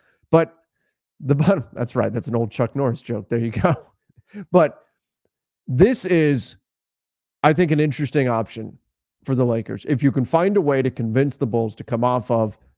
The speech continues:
Caruso and Drummond in one deal, you could get a lot done to improve this team. Now,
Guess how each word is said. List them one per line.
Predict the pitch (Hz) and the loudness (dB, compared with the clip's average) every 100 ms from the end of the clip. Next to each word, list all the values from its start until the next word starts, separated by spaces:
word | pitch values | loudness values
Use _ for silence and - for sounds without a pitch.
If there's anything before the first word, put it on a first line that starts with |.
| _ | _
Caruso | - 135 170 - 160 156 - _ - | 0 2 2 2 2 2 -4 _ -6
and | 123 | -4
Drummond | 107 131 139 139 120 - | 0 2 2 2 0 -4
in | 117 | -4
one | 110 147 160 | 0 2 2
deal, | 127 131 120 117 _ _ _ | 2 2 0 -4 _ _ _
you | 139 123 | -6 -2
could | - 131 | 0 2
get | 131 - - | 2 0 -2
a | 123 | 0
lot | 120 135 135 | 2 0 -2
done | 120 123 110 104 _ _ _ | -2 0 -2 -8 _ _ _
to | - 135 | -2 0
improve | 117 - 120 | 0 0 -2
this | 110 110 | -2 -6
team. | - 104 - _ _ _ - | -8 -10 -10 _ _ _ 0
Now, | 123 120 - | 2 2 -2